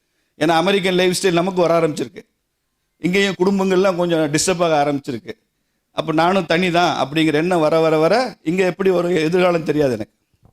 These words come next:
ரெண்டாவது லிமிட்டேஷன், அரசியலுங்கிறதே பர்சனல் ரிலேஷன்ஷிப். நீங்க ஆயிரம் சொல்லுங்க, எம் ஜி ஆர் வந்து ஒரு மேடையில இருந்து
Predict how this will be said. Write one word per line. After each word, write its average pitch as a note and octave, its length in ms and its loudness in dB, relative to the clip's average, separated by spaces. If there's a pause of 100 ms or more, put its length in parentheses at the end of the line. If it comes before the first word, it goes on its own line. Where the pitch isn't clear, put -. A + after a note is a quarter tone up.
(340)
ரெண்டாவது C4 380 2
லிமிட்டேஷன், F#3 600 -2 (1300)
அரசியலுங்கிறதே B3+ 880 2
பர்சனல் A#3 400 0
ரிலேஷன்ஷிப். F#3+ 600 -4 (880)
நீங்க D3 220 0
ஆயிரம் G3 300 0
சொல்லுங்க, F3+ 500 -2 (840)
எம் D#3+ 200 0
ஜி G3 160 2
ஆர் F3+ 140 2
வந்து F3+ 240 0
ஒரு D#3+ 200 2
மேடையில D#3 460 2
இருந்து C3 280 -4